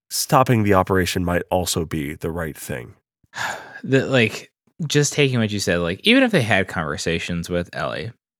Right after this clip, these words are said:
Speaker 2: and were like, you know, "Hey, Ellie, this is what we're gonna do." I don't think that's a justification.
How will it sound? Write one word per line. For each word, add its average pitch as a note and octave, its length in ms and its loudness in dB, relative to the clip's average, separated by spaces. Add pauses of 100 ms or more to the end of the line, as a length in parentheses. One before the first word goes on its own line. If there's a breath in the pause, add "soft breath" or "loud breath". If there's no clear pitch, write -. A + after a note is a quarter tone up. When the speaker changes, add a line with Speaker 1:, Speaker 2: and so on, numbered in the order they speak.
(240)
Speaker 2:
and E2+ 140 -4
were F#2 140 -2
like, D2+ 440 -2 (520)
you A#2+ 80 0
know, D2 240 -4 (480)
"Hey, G1+ 260 -10 (240)
Ellie, D2 320 -8 (540)
this - 240 -12
is F#2 160 -8
what F#2+ 100 -2
we're A#2 140 -2
gonna C3 160 0
do." D3 400 2 (840 soft breath)
I - 120 -4
don't C3 160 -2
think A#2+ 160 -2
that's G#2+ 140 0
a G2+ 60 -6
justification. A2 800 -8